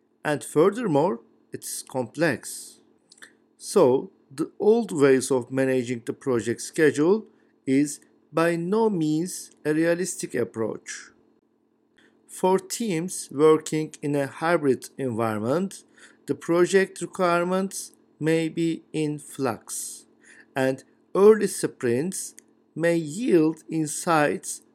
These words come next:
that inform or underpin later project tasks. That's why scheduling is an iterative process. No matter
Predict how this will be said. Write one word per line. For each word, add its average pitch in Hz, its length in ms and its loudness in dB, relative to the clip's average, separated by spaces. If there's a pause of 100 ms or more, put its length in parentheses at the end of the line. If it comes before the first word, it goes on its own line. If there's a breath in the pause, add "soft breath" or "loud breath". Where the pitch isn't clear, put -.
(100)
that 151 300 0
inform 165 760 0 (340 soft breath)
or 165 320 4 (340)
underpin 147 880 0
later 143 540 0 (140)
project 131 520 -4
tasks. - 680 -10 (1300 soft breath)
That's 220 360 2
why 226 240 2
scheduling 190 840 0 (300)
is 175 380 -4
an 147 300 -2 (100)
iterative 175 720 -2
process. - 840 -10 (1160 loud breath)
No 226 200 4
matter 143 440 2